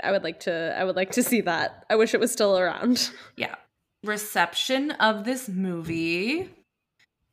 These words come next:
Speaker 2: is not great. It is, has a thirty-four percent,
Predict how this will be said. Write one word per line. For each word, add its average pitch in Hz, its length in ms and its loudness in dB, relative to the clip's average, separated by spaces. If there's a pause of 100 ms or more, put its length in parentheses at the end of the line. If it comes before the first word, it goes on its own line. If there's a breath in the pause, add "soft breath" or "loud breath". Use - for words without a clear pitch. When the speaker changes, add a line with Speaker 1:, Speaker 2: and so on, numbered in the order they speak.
(260)
Speaker 2:
is 190 640 0 (400)
not 190 720 0
great. 190 480 -2
It 190 120 -2
is, 180 280 -2
has 185 220 0
a 180 60 -4
thirty-four 196 480 0
percent, 220 680 0